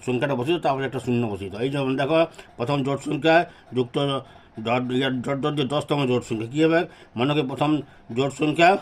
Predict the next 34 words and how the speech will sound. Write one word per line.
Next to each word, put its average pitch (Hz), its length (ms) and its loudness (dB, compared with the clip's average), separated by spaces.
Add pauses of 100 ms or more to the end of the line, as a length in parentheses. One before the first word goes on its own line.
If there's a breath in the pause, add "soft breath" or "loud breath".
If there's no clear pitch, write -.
হচ্ছে 131 280 -2
আটচল্লিশ। 95 440 -4 (200)
তো - 60 -12 (100)
কী 156 120 -14
করতে 156 220 -2
হবে? 156 100 4 (240)
দ-, 120 220 -6
দ-, 123 160 -10 (160)
মানে 139 140 0 (120)
শেষ 156 200 4
যেটা 156 160 2 (100)
দশতম 156 240 -2 (120)
সংখ্যা 156 340 0
সেটা 147 160 -2 (120)
কোনো 160 200 2
দেখার 139 260 0
দরকার 113 320 0
নেই। 98 80 -10 (320 loud breath)
আটশোর 117 220 -8
সঙ্গে 147 180 -2
নয় 139 180 0
যোগ 151 140 -2
করো 165 160 0
সাতান্ন, 117 300 -2 (100)
সাতান্ন 131 240 -10
সঙ্গে 143 140 -6
একটা 131 160 -8
শূন্য 139 180 -2 (120)
বসিয়ে 165 240 -2
দাও, 151 120 6 (340 loud breath)
এটাই 131 200 0
হচ্ছে 127 200 -2
ইয়ার 156 160 6 (540 loud breath)
উত্তর। 98 300 -10